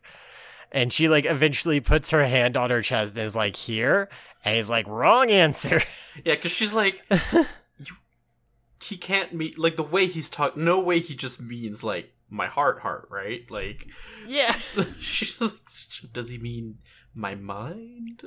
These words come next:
Speaker 2: or <laughs> my soul? Whatever.
Speaker 1: Uh,
Speaker 2: What about the heart, heart?" No, bzz, wrong.
Speaker 1: And, uh,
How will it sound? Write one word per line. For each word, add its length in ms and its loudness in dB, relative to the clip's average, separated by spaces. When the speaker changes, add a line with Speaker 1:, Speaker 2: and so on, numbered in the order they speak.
Speaker 2:
or 480 -10
<laughs> 40 -20
my 180 0
soul? 840 -6
Whatever. 360 2
Speaker 1:
Uh, 220 2
Speaker 2:
What 180 2
about 240 2
the 80 6
heart, 280 4
heart?" 500 -4
No, 260 -6
bzz, 360 -4
wrong. 460 0
Speaker 1:
And, 480 2
uh, 420 2